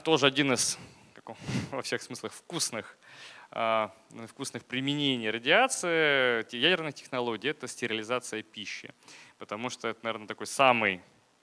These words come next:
чудесный, на мой взгляд, метод. Вот здесь прекрасный пример есть. Пользуются в основном в С Ш А,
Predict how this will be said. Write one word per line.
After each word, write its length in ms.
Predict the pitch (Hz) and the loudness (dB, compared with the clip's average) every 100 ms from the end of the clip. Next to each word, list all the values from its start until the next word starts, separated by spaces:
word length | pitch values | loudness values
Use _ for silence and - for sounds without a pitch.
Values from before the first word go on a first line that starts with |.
| _ - | _ -20
чудесный, 500 | - 117 123 - 101 | -14 0 0 0 -8
на 100 | 101 | -10
мой 140 | 101 | -12
взгляд, 340 | 95 107 95 92 - | -12 -8 -8 -8 -14
метод. 420 | 117 208 247 170 _ _ - - | -12 -10 -10 -14 _ _ -20 -18
Вот 100 | 120 | -12
здесь 160 | 113 110 | -10 -8
прекрасный 600 | - 113 123 113 - 104 | -4 0 2 2 -2 -10
пример 460 | - 120 127 190 208 | -6 -6 -2 -2 0
есть. 400 | 165 147 - - - - - | 0 -4 -8 -18 -20 -20 2
Пользуются 440 | 190 180 143 - | 6 6 4 0
в 20 | 127 | -6
основном 500 | - 123 113 104 98 | -6 -4 -4 -6 -8
в 60 | |
С 120 | - | -6
Ш 180 | 120 160 | -2 4
А, 320 | 175 240 269 | 6 6 4